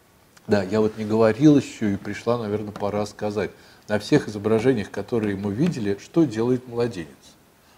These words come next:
Он либо благословляет подходящих к нему волхвов, либо просто протягивает руку к дарам,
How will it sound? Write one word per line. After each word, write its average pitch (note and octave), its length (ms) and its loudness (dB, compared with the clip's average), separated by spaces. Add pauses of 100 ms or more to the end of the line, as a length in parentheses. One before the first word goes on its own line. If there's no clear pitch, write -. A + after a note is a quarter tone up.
(280)
Он C#3 240 6 (380)
либо C#3+ 280 4
благословляет D3+ 1080 6 (1040)
подходящих C3 800 2
к - 120 -12
нему A#2 240 -8
волхвов, G#2 480 -6 (1400)
либо F3+ 440 6 (300)
просто C#3+ 320 4
протягивает C#3+ 760 4
руку E3 260 2
к G2+ 120 -10
дарам, G#2+ 340 2